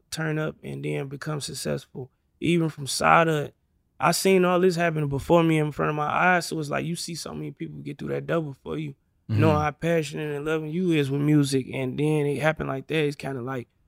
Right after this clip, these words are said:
Speaker 1: frustrate you a little bit, you know? So.
Speaker 2: Right. I saw also you tweeted, you said, "Nobody talks about how people you love change once you start to turn up, and I'm gonna address it soon."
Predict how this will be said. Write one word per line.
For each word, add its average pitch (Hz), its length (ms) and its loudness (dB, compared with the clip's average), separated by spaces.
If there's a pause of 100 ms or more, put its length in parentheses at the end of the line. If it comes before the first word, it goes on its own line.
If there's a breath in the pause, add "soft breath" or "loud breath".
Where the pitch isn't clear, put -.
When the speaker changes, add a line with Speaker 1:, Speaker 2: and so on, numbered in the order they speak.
(140)
Speaker 1:
frustrate 160 640 6
you 147 100 0
a 143 60 2
little 139 180 -2
bit, 117 200 -10
you - 160 -10
know? 156 240 0 (140)
So. - 320 -14 (200)
Speaker 2:
Right. 101 300 -2 (120)
I 98 60 -6
saw 110 240 0
also 113 240 -2
you 104 160 -8
tweeted, 104 340 -4
you 104 60 -4
said, 104 200 -4
"Nobody 113 380 0
talks - 380 -4
about 104 240 -6
how 101 140 -8
people 110 340 -4
you 98 100 -4
love 104 260 -4
change 110 360 -4
once 98 220 -10
you 101 60 -8
start - 420 -6
to 101 80 -8
turn 110 260 -4
up, 98 180 -6
and 95 80 -6
I'm 98 120 -6
gonna 95 120 -8
address 101 320 -6
it - 80 -20 (120)
soon." 98 260 -2